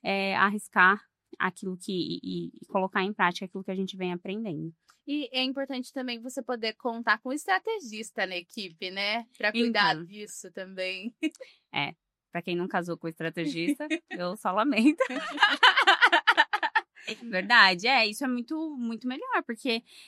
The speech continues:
Speaker 1: antes, é, co-, eu, principal, eu não conseguia entrar ali forte no educacional, no digital, porque eu, eu tinha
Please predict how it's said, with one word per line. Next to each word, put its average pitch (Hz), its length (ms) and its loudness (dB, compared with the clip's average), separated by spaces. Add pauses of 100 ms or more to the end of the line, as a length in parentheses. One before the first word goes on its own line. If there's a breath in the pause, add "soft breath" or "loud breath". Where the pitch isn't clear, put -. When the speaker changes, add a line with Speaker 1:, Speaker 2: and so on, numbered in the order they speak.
(260 loud breath)
Speaker 1:
antes, 269 460 2
é, 185 300 0
co-, - 120 -8
eu, 220 340 -4 (140)
principal, 262 400 0
eu 240 100 -2
não 320 220 4
conseguia 220 640 -4
entrar 180 380 0
ali 175 320 -2 (220)
forte 208 380 0
no 185 120 -4
educacional, 175 680 -2
no 180 140 0
digital, 175 580 -2 (460 loud breath)
porque 285 260 -4
eu, 339 80 -2 (160)
eu 339 200 -2
tinha 554 720 -8